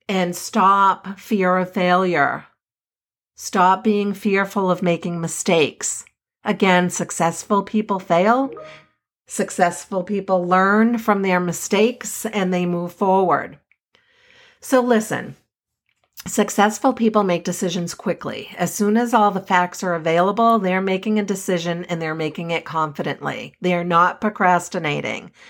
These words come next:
They are not waiting for perfection. Unsuccessful people make decisions slowly and they keep changing them often because they keep thinking there's gonna be a better solution. Don't do that. So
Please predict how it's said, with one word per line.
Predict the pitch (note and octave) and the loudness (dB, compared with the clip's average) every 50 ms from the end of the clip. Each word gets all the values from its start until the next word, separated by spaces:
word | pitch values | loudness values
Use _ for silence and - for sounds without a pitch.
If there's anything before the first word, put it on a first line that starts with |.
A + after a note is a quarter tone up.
| - - - | -20 -10 -4
They | - F3 | -2 0
are | E3 E3+ | 2 4
not | F3 F3 F3+ F#3 - | 4 4 4 4 2
waiting | A3 F#3+ F3+ F#3 F#3+ F#3+ F#3+ | 0 0 2 0 0 -4 -6
for | F#3 - G3 | -6 -6 -6
perfection. | F3+ - G3 F#3 F3+ - F#3 F3+ F3 - - - - - B2 - - D#3 _ _ _ _ - - - _ _ _ - | -4 -4 -4 -4 0 2 0 0 0 -2 -6 -8 -8 -8 -10 -12 -16 -20 _ _ _ _ -20 -20 -20 _ _ _ 2
Unsuccessful | G3 G3 A3 B3+ C#4 C#4 - - C4 - - A3 F#3 F3+ F3+ - - F#3 F3 | 4 4 4 2 0 -2 -2 -4 -6 -2 0 0 0 0 0 -2 -2 -2 -2
people | - G3+ F#3+ F3 F#3 F3+ F3 F3 | -2 -4 -4 -2 0 0 0 2
make | F3 E3+ E3+ E3+ - | 0 -2 -2 -4 -4
decisions | F3+ E3 - - F#3 E3+ F3 F#3 F#3 F3+ F#3 | -6 -6 -4 -6 -6 -6 -4 -6 -6 -6 -8
slowly | - - - A#3+ A#3+ A#3 A#3 A3+ A3+ G#3+ F#3 E3 E3 D#3 D#3+ F3 - | -10 -6 -2 2 4 4 4 4 4 4 2 2 2 0 0 -2 -2
and | G3+ F#3 F3+ | -4 -4 -2
they | F#3 F#3 | -4 -6
keep | F3+ - G#3+ F#3+ - | -6 -8 -10 -8 -8
changing | - - - A3 G#3 G#3 G#3+ G#3 G#3 G#3+ G3+ G3+ | -8 -6 -4 -2 0 0 2 0 0 0 0 0
them | F#3+ F#3+ F#3 F#3+ | -2 -2 -2 0
often | - G3 F#3+ F#3+ G3 F#3+ F#3+ - F#3+ E3+ D#3+ D#3+ D#3+ | 2 2 4 4 2 0 0 0 0 0 0 0 -2
because | D#3 F3+ E3+ - F3 E3 D#3 - | -4 -8 -6 -4 -4 -4 -2 -2
they | F3+ F3 E3+ E3+ | -2 -2 -2 -4
keep | - - - F#3+ F#3 - - | -6 -12 -14 -14 -14 -10 -6
thinking | - G3+ G3 F#3+ F#3 - F#3 F3+ | -6 -4 -4 -6 -8 -8 -8 -6
there's | E3+ E3 E3 E3 - | -6 -6 -6 -6 -8
gonna | - F3+ F3 | -6 -6 -4
be | E3 D#3 F3 E3+ E3+ E3 E3 E3 - - - - | -4 -2 0 0 0 0 -2 -4 -8 -14 -4 -2
a | - F3 | 0 0
better | D3 - F3+ F3 E3+ E3+ | 2 4 4 4 4 2
solution. | E3 - - F#3 E3+ E3 F3+ F#3+ F3+ - - F#3 C#3+ C#3+ C#3+ C#3+ D3 - _ _ _ - | -2 -2 -4 -4 -2 -2 -2 -2 -2 -2 -2 -2 -2 -2 -4 -6 -8 -12 _ _ _ -12
Don't | A3 - F#3+ F#3 F#3+ F#3+ | -8 -6 -6 -4 -6 -6
do | F#3+ G3+ F#3+ F3+ | -4 -4 -2 0
that. | E3 D#3 C#3 B2+ A#2 - - - - - - - _ _ _ _ _ _ _ _ | 0 2 2 2 0 -4 -8 -12 -16 -16 -16 -18 _ _ _ _ _ _ _ _
So | - - - B3+ A#3 A3 G#3+ G#3+ G#3 G#3 G3+ G3+ G3 G3 G3 F#3 | -14 -4 0 2 4 4 4 4 4 4 2 2 0 0 -2 -4